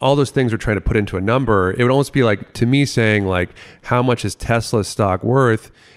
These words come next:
And I'm gonna look at the share price of the stock right now, but also I'm gonna look at, you know, their, their sales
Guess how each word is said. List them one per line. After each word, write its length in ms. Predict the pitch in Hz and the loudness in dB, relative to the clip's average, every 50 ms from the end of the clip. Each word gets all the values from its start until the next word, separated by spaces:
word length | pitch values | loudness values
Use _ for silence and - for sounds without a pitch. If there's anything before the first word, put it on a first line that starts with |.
| _ - | _ -6
And 100 | 120 110 | -2 -2
I'm 80 | 104 110 | 0 2
gonna 160 | 117 113 104 | 2 2 2
look 240 | 107 131 151 147 - | 2 0 0 0 0
at 320 | 120 113 107 104 101 - - _ _ _ _ _ _ - | 2 2 2 0 -2 -4 -10 _ _ _ _ _ _ -16
the 380 | 113 104 107 101 95 92 92 92 - | -8 -2 0 0 2 2 0 -2 -4
share 260 | - - 123 117 113 | -4 0 0 0 0
price 260 | - - 120 110 - | 0 0 -2 -2 -2
of 80 | - 95 | -2 -6
the 80 | 98 | -4
stock 300 | - - 110 101 98 - | -2 0 0 0 0 0
right 160 | 107 101 90 92 | 0 -2 0 0
now, 340 | 101 104 113 131 165 165 - - - - - _ _ | 0 0 2 0 0 -2 -4 -10 -20 -20 -20 _ _
but 120 | - 117 - | -8 -8 -4
also 340 | - 127 147 165 135 147 | -2 0 0 0 0 0
I'm 60 | 143 127 | 0 0
gonna 120 | 120 113 | 0 0
look 240 | 107 113 107 - - | 2 0 0 0 0
at, 240 | 101 101 104 101 95 - - | 2 2 2 0 0 -2 -4
you 60 | 120 110 | -2 0
know, 160 | 95 92 90 | 0 0 0
their, 400 | 80 95 90 90 95 - - - _ - - - _ - | 2 2 2 2 0 -2 -6 -14 _ -20 -20 -20 _ -8
their 180 | - 90 85 82 | -6 -4 -4 -4
sales 640 | - - 123 123 123 127 127 120 117 110 - - | -2 -2 0 2 2 2 2 2 0 -2 -4 -10